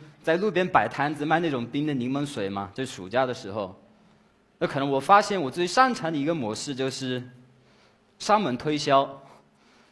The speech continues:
上门推销我是一个什么样的一个做法？就是去买一些杂志啊，或者是报纸啊，或者巧克力啊，这种各种各样的东西，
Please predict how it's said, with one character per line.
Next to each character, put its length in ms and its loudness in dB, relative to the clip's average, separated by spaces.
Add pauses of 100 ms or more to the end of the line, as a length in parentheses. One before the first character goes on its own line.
(200)
上 220 6
门 140 -2
推 180 -2
销 180 2
我 160 0
是 160 -6
一 40 0
个 80 0
什 120 -6
么 80 -4
样 80 2
的 80 -2
一 40 -2
个 100 -2
做 180 -2
法？ 300 0
就 80 -6
是 80 -2
去 160 -6
买 200 2
一 40 -4
些 100 -8
杂 240 0
志 200 -4
啊， 60 -2
或 120 -4
者 60 -4
是 120 -8
报 280 4
纸 160 -6
啊， 60 0
或 100 -4
者 60 -2
巧 260 -4
克 100 -6
力 160 -2
啊， 160 2
这 140 -6
种 120 -4
各 220 2
种 160 -4
各 100 0
样 140 2
的 80 -4
东 200 -6
西， 280 -8